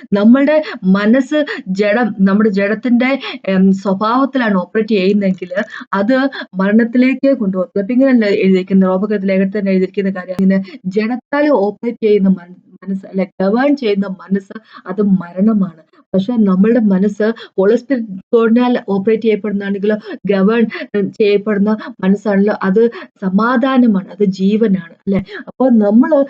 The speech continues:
നമ്മളോട് ദൈവം പറഞ്ഞിരിക്കുന്നത് എന്ന് വെച്ചാൽ, പിന്നെ നിങ്ങൾ ജഡത്തിൻ്റെതായിട്ടുള്ള കുരുക്കിൽ ചെന്ന് ചാടാതിരിക്കും അല്ലെ. ഓരോ കാര്യങ്ങൾ നമ്മൾ ചെയ്യുമ്പോൾ നമ്മള് ഹോളി സ്പിരിറ്റ് ഗോഡിനാൽ നയിക്കപ്പെടുന്നവരായിരിക്കട്ടെ. ഹോളി സ്പിരിറ്റ് ഗോഡിനാൽ എങ്ങനെ നയിക്കപ്പെടാൻ പറ്റും? യേശുവിനെ സ്നേഹിക്കാതെ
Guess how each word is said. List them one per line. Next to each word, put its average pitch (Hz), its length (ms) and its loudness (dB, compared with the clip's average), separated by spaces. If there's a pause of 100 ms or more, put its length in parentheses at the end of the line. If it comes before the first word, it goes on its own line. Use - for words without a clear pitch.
(180)
നമ്മളോട് 208 340 4
ദൈവം 254 320 2
പറഞ്ഞിരിക്കുന്നത് 226 520 2
എന്ന് 214 100 2
വെച്ചാൽ, 202 240 0
പിന്നെ 220 440 2
നിങ്ങൾ 262 300 2
ജഡത്തിൻ്റെതായിട്ടുള്ള 233 920 0
കുരുക്കിൽ 196 460 -2
ചെന്ന് 226 220 -2 (220)
ചാടാതിരിക്കും 202 800 -2
അല്ലെ. 208 300 -2 (240)
ഓരോ 226 320 4
കാര്യങ്ങൾ 262 420 2
നമ്മൾ 226 220 4
ചെയ്യുമ്പോൾ 208 400 2
നമ്മള് 196 440 4 (260)
ഹോളി 202 180 4
സ്പിരിറ്റ് 240 320 -4
ഗോഡിനാൽ 220 520 2
നയിക്കപ്പെടുന്നവരായിരിക്കട്ടെ. 208 1300 -2 (280)
ഹോളി 196 140 2
സ്പിരിറ്റ് 220 300 0
ഗോഡിനാൽ 240 300 4
എങ്ങനെ 226 220 4
നയിക്കപ്പെടാൻ 226 520 2
പറ്റും? 214 220 0 (260)
യേശുവിനെ 262 420 0
സ്നേഹിക്കാതെ 220 880 -4